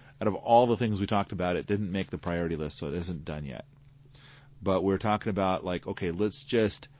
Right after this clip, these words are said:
add to this to get, um, a, a, a wood feed that's sixteen inches tall,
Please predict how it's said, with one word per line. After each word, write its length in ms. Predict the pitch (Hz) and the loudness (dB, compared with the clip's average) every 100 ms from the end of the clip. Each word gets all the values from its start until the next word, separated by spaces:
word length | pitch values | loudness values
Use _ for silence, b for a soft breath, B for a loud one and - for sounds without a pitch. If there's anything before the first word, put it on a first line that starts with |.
| b b b - - | b b b -6 6
add 300 | 120 135 139 | 10 10 8
to 100 | 131 | 6
this 360 | 107 110 104 - | 6 4 2 -4
to 120 | 95 | -2
get, 400 | 101 101 95 - - - | 2 6 4 2 -6 -4
um, 540 | 98 92 90 87 87 - | 0 0 0 -2 -4 -6
a, 60 | - | -4
a, 460 | 90 85 - 92 - - - | 0 0 -2 -2 -2 -6 -4
a 80 | 98 | -2
wood 260 | 98 117 113 | 4 4 4
feed 340 | 123 117 107 | 2 2 2
that's 220 | 101 90 | 2 0
sixteen 380 | - 117 - 104 | -2 -4 -4 -4
inches 260 | 101 98 87 | -2 -4 -6
tall, 380 | 80 71 57 | -4 -4 -4